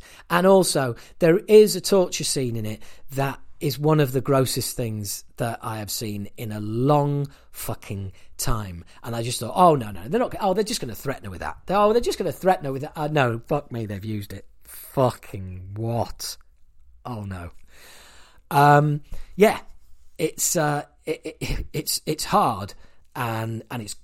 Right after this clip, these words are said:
and in my opinion, it's good. Jett,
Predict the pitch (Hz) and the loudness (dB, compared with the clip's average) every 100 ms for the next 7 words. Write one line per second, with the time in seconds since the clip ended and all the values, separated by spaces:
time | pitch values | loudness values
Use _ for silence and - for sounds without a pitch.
0 | - - - - 113 110 151 139 - 101 | -20 -20 -20 -14 -10 -4 -2 4 4 4
1 | 101 - 123 - 123 104 78 - - - | -4 -14 -14 -4 -2 -2 -4 -14 -18 -6
2 | - 131 82 - | -2 -2 -4 -12